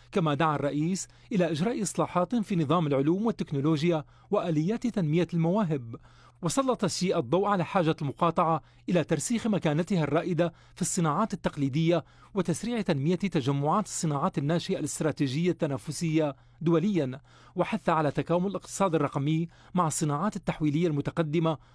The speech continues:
والصناعات الخدمية الحديثة لتعزيز مستوى تحديث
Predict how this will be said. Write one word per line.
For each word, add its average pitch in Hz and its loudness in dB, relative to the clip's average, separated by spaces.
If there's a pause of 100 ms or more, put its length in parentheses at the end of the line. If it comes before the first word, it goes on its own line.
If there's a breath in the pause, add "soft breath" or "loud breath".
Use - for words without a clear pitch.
(160 soft breath)
والصناعات 175 0
الخدمية 156 0
الحديثة 147 0 (320 soft breath)
لتعزيز 185 0
مستوى 165 2
تحديث 160 -2